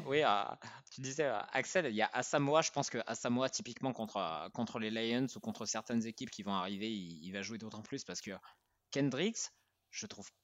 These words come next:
pas bon cette année par rapport au standard qu'il avait. Et, euh, Kendricks et X, bah, ils sont lents, quoi. Ils sont lents. Pourtant, euh, Ken-, pourtant Kendricks était, était rapide maintenant, mais je trouve qu'ils sont, euh, voilà, qu'il y a moins de vitesse. Je sais pas si c'est le schéma ou je sais pas, mais ils font moins de jeux et, euh,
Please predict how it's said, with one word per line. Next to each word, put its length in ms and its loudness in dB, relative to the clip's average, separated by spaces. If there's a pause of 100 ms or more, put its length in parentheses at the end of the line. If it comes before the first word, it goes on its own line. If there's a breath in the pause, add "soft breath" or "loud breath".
(480)
pas 120 0
bon 220 -2 (460)
cette 160 -10
année 260 -2
par 180 0
rapport 260 0
au 80 -4
standard 380 0
qu'il 180 -4
avait. 300 0 (400 soft breath)
Et, 200 0
euh, 320 -2 (100)
Kendricks 600 0
et 60 -6
X, 460 -4 (640)
bah, 100 -8
ils 80 -6
sont 180 -4
lents, 260 2
quoi. 280 -12 (420)
Ils 60 -2
sont 160 -2
lents. 200 2 (120)
Pourtant, 400 0
euh, 140 0
Ken-, 280 0
pourtant 300 -4
Kendricks 440 -2
était, 400 -6
était 180 -6
rapide 300 -6
maintenant, 300 2
mais 100 0
je 80 -2
trouve 160 -8
qu'ils 120 -8
sont, 220 -6
euh, 140 -12 (520 soft breath)
voilà, 160 -2
qu'il 140 -2
y 40 2
a 0 -
moins 120 4
de 40 2
vitesse. 360 -2
Je 60 -2
sais 60 -8
pas 120 -4
si 160 -4
c'est 100 -6
le 60 -4
schéma 480 2
ou 120 -4
je 80 -4
sais 80 -6
pas, 160 -4
mais 160 0
ils 120 -6
font 120 -4
moins 180 2
de 60 4
jeux 320 -2
et, 180 -2
euh, 80 -4